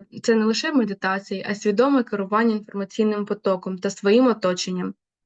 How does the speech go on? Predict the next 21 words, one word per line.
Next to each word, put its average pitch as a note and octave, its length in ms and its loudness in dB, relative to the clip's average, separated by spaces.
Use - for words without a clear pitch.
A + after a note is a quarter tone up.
Цифровий A#3 520 2
детокс A3+ 480 0
та G3+ 280 -2
гігієна — G#3 680 0
це G#3+ 140 -6
ключові G3+ 460 0
навички, A3+ 460 0
якими G#3 320 -2
маємо G#3 440 0
володіти G3 460 -2
в F#3+ 60 -10
двадцять G3 320 -4
першому G#3+ 420 -2
столітті. F#3 540 -4
Постійні D4 460 2
сповіщення, A3+ 1120 2
е, G#3+ 360 2
перечитування G#3+ 1040 -2
невтішних A3 720 2
новин, A3 560 2
е, G3+ 340 -6